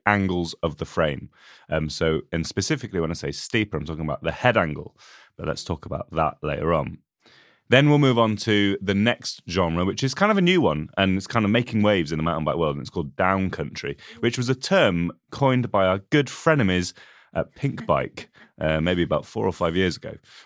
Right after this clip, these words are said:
Um, and it's basically, they are bikes that take elements of cross-country bikes, i e they're quite good at going up hills,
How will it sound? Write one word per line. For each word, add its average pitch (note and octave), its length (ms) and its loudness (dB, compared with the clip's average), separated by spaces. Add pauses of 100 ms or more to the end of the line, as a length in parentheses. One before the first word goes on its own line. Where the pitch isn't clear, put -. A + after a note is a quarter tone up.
(120)
Um, F2 280 2
and G2 120 2
it's - 100 -4
basically, G2 960 0 (480)
they G2 540 4
are F2 180 4
bikes - 480 0
that - 180 -4
take - 340 -4
elements E3+ 500 0
of - 280 -6
cross-country - 720 -4
bikes, - 600 -6
i G#2 180 0
e G2+ 100 2
they're F2 120 0
quite F3 300 0
good D3+ 80 2
at B2 80 -2
going A2+ 200 6
up G#2 120 -2
hills, B2 420 0